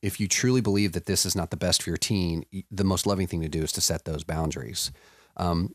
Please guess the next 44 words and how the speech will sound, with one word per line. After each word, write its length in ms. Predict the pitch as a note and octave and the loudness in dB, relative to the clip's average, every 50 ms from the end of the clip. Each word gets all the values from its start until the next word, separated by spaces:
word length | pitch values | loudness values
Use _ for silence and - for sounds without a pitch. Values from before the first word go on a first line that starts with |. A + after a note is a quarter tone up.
| _ - | _ 0
now 160 | G2 G#2 F#2+ | 2 4 4
your 180 | F#2+ F2+ G2+ G#2 | 4 4 2 2
teen 260 | - - C3+ A#2 G#2 | 4 4 4 4 6
grows 220 | G#2+ G#2+ A2 G2 | 6 4 4 6
up, 200 | A2+ A2 A2 - | 6 4 4 2
becomes 320 | A2 G2+ - A2+ F#2 - G2 | 0 0 0 2 2 2 2
an 60 | F2+ | 2
adult, 380 | E2+ F2+ G#2 G2+ G#2 G#2 - | 2 2 4 4 4 2 0
turns 240 | - - G#2 F#2+ - | 0 0 0 2 2
eighteen, 460 | G2 F2+ - - - G2+ F#2+ F#2 F2+ | 2 0 0 0 0 2 2 2 2
decides 400 | F2+ F2+ - - F#2 F2 F2 - - | 2 2 2 2 2 2 2 2 2
to 80 | - | 2
move 240 | F#2+ F2+ F2+ F#2 D#2+ | 2 2 2 2 2
in 460 | G2 G2 F#2+ G2 G2 F#2+ F#2+ F#2+ F#2 F#2 _ _ _ _ _ _ - | 2 2 4 4 4 2 2 2 0 -2 _ _ _ _ _ _ -6
with, 440 | F#2 F#2 F2 E2+ - - - - _ - | -2 -2 0 0 -2 -6 -10 -12 _ -6
you 140 | G2 G2 | -2 0
know, 140 | F2+ F2 E2+ | 0 2 0
gay 200 | E2 F#2+ F2+ F2 | 0 0 2 4
spouse, 840 | F2 - - - G2 F2+ F2+ F2 F2 F2+ - - - - - - - - - _ _ | 4 2 2 2 2 2 2 2 2 2 2 2 2 4 4 2 0 -2 -8 _ _
you 80 | - F#2+ | -4 -2
know, 140 | F2 E2 | -2 -2
goes 220 | D#2+ - G2+ F#2+ - | 0 0 0 2 2
to 80 | - | 0
the 60 | F#2 F2 | -2 -2
courthouse 640 | - - F#2+ D#2+ D2 F#2 F2+ F2 F2 E2+ E2 - | -2 0 -2 0 0 0 2 2 2 2 2 0
and 80 | - E2+ | 0 2
the 60 | D#2+ | 2
state 300 | - - - F#2 F2+ E2+ | 2 2 2 2 0 0
and 80 | C#2+ E2 | -2 -4
gets 200 | F2 - - - | -6 -6 -2 0
married. 440 | G2 F#2 F2+ F2+ F2+ F2+ F2+ E2 E2 | 0 2 2 2 2 2 2 0 0
And 80 | E2 | 0
now 100 | E2 E2 | 0 0
they're 180 | D#2+ F2+ F2 E2+ | 0 0 0 2
married 460 | E2+ F2 F2+ F2 F2 F2 F2 F2 D#2 | 2 2 2 2 2 2 0 0 -2
and 160 | D#2+ D#2 D2 | -2 -4 0
recognized 640 | F2+ F#2 E2+ - G#2 F2 F2+ E2+ E2+ E2+ E2+ - - | 0 0 0 0 -2 0 0 0 2 0 0 -2 -2
in 140 | F2+ E2+ D#2+ | -2 -4 -2
the 100 | D#2+ D#2 | 0 2
state 280 | - - - F2+ E2+ | 2 2 2 0 -2
that 100 | - - | -4 -6
they 120 | - D#2+ D#2+ | -6 -4 -2
live 240 | E2+ F#2 G2 F#2 F#2 | 0 2 2 2 2
in. 300 | F#2+ F#2 F#2 F#2 F#2 | 2 2 2 0 -2